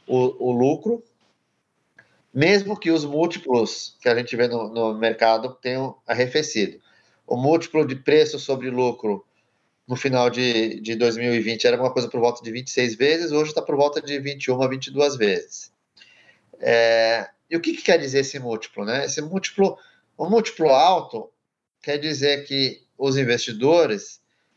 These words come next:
estão dispostos a pagar na frente o crescimento futuro, né? Então, se você tem uma confiança grande no crescimento futuro, você paga ele um pouco na frente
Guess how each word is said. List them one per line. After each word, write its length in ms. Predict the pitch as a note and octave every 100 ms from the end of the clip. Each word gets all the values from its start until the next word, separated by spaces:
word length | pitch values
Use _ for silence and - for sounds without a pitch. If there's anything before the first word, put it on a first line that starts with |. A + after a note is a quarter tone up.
| _
estão 320 | B2 C3 D3 C#3
dispostos 720 | D3 C3+ - D3+ E3 E3 D3+
a 120 | D#3
pagar 600 | D#3 - D3+ D3 C#3+ C#3+
na 140 | C#3
frente 380 | - D#3+ F3 -
o 40 | E3
crescimento 720 | E3+ - - _ D#3+ E3+ -
futuro, 560 | G3 - D3 G2 - _ _ _ _ _ _ _ _ _
né? 280 | G#2 A#2 C3 _ _ - - -
Então, 220 | C3 A#3+
se 100 | -
você 160 | G3+ G3+
tem 100 | G3+
uma 140 | F#3+
confiança 400 | G3 - F#3 F3+
grande 340 | D#3+ F3+ A3 F3+
no 100 | E3+
crescimento 460 | D#3 D3+ C3+ C3+
futuro, 320 | - C3+ E3
você 200 | E3 E3
paga 320 | - E3+ E3 D#3+
ele 120 | E3+
um 100 | D#3+
pouco 220 | E3 -
na 120 | E3
frente 500 | D#3+ E3 E3+ F3 G#3+